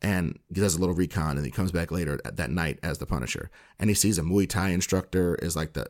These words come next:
basically the main bodyguard of the bad people doing the bad stuff. So he interrupts one of their shoots and starts blasting fools and shit.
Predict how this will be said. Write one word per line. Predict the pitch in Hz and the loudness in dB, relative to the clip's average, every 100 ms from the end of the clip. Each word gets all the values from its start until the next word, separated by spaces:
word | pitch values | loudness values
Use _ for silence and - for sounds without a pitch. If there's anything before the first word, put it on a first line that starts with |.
| 90 | -2
basically | 98 85 80 | 0 0 -2
the | 73 | 0
main | 92 90 82 | 0 0 0
bodyguard | 87 78 82 78 73 | -2 -2 -2 -2 -2
of | |
the | - | -6
bad | 82 80 78 | -4 -2 -2
people | 76 | -2
doing | 76 69 | -2 -2
the | |
bad | 73 64 | -4 -6
stuff. | - 73 50 - - | -4 -6 -6 -12 -12
So | - 104 | 4 4
he | |
interrupts | - 123 117 - | 6 6 6 4
one | 95 | 2
of | 82 | 2
their | 71 | 2
shoots | - 107 87 - - | 4 4 4 2 0
and | 85 | -2
starts | 82 71 | 0 -2
blasting | - 98 92 78 | 0 0 2 -2
fools | 71 78 | 0 0
and | 80 | 0
shit. | 76 76 67 | -2 -2 -4